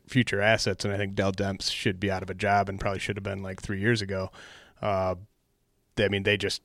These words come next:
they need to embrace a rebuild as soon as possible before their assets start to decline even further. Uh, for Portland, I guess you explore stuff.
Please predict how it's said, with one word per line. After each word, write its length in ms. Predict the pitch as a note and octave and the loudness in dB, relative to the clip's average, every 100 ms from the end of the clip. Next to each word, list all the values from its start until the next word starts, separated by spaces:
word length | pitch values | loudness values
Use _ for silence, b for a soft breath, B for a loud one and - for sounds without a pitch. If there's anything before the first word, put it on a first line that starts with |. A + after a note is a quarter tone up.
| - | 0
they 140 | G#2+ | 2
need 240 | G#2 G#2+ G#2 | 2 0 0
to 100 | G2+ | 0
embrace 320 | G2 G2+ - | 0 0 0
a 60 | |
rebuild 520 | G2 G#2+ G2+ G2 F#2+ F2+ - | 0 0 2 0 0 -6 -4
as 140 | G#2 | 0
soon 180 | - A2+ | 2 2
as 80 | F#2 | 0
possible 480 | - G2 - - G2 | 2 2 0 -2 -6
before 580 | F#2 - G#2+ G2 F#2 F2+ - | -6 -2 0 0 -2 -6 -8
their 380 | F#2+ F#2 F#2 - | -6 -4 -6 -2
assets 400 | G#2 F#2+ G2 - | -2 -2 -4 -4
start 220 | G2 F#2 | -6 -4
to 240 | G2 F#2+ | -4 -4
decline 580 | F2+ - - F#2+ F#2+ G2 - b b b b - | -6 -8 -4 -4 -4 -8 -12 b b b b -6
even 200 | G2+ F2+ | -4 -2
further. 600 | - F#2+ F#2+ G2 F2+ - - | 0 0 2 0 -2 -8 -10
Uh, 420 | G#2 F#2+ F2+ F2+ - - _ _ - | -6 -4 -4 -6 -12 -20 _ _ -4
for 100 | A2 | -2
Portland, 720 | - F3 G3+ F#3+ F3+ F3 D3 - - _ b b b b b b b b b b b _ _ _ _ _ _ _ - - - - _ - _ _ _ | 10 12 12 12 12 10 6 0 -14 _ b b b b b b b b b b b _ _ _ _ _ _ _ -20 -20 -20 -20 _ -20 _ _ _
I 220 | C#3 D3 C#3 | 8 10 12
guess 560 | C3+ B2 - - - _ | 10 8 4 0 -2 _
you 220 | D#3+ C#3+ | 4 4
explore 760 | A2+ - - A#2 A2+ B2 B2 B2 | 4 0 0 2 6 8 8 6
stuff. 580 | - C3+ C3+ - - | 4 6 6 4 -8